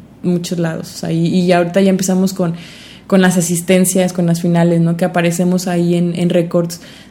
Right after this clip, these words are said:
de, de asisten-, de asistencias en, en finales o partidos femeniles. Yo creo que de ahí ahorita estamos partiendo bien y yo creo que va a haber todavía muchísimas más cosas más importantes que se van a lograr.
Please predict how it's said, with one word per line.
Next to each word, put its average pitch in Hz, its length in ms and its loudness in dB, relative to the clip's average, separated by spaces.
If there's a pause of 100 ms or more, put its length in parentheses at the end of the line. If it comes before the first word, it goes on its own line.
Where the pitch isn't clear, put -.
de, 170 440 0
de 165 380 0
asisten-, 170 580 -2
de 170 220 0
asistencias 175 680 -2
en, 165 260 0
en 165 420 -2
finales 180 640 0
o 170 80 -4
partidos 170 480 0
femeniles. 170 520 2
Yo 180 120 0
creo 175 160 -4
que 180 180 0 (320)
de 185 100 4
ahí 208 500 8
ahorita 196 300 4
estamos 196 360 2
partiendo 180 440 0
bien 190 300 4
y 190 60 4
yo 180 100 2
creo 175 160 -2
que 180 100 -4
va 175 80 2
a - 40 2
haber 170 180 0
todavía 180 220 0
muchísimas 170 500 -2
más 170 320 -4
cosas 180 300 -2
más 175 200 -2
importantes 170 460 -4
que 175 80 -6
se 165 100 -8
van 156 200 -8
a - 20 -10
lograr. - 300 -12